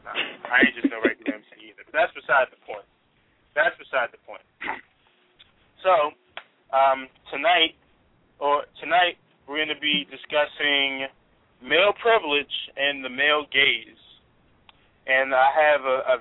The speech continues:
very good friend of mine who is going to be calling into the show around nine o'clock. Her name is Cecily Bowen. She is a writer for feministing dot com.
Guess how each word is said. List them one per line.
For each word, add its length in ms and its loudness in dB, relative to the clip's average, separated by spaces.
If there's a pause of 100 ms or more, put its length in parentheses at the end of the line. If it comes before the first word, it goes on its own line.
very 480 0
good 160 -4 (160)
friend 240 0
of 80 -10
mine 480 -2 (180)
who 380 -10
is 260 -8
going 160 -6
to 60 -10
be 100 -10
calling 460 2
into 240 -12
the 80 -16 (100)
show 300 -4
around 320 -2
nine 240 0
o'clock. 480 2 (480)
Her 80 -10
name 220 -2
is 120 -10
Cecily 480 -2
Bowen. 480 0 (320)
She 460 -4 (240)
is 160 -6
a 160 0
writer 560 2 (180)
for 220 -4 (100)
feministing 720 -6
dot 300 -2
com. 400 2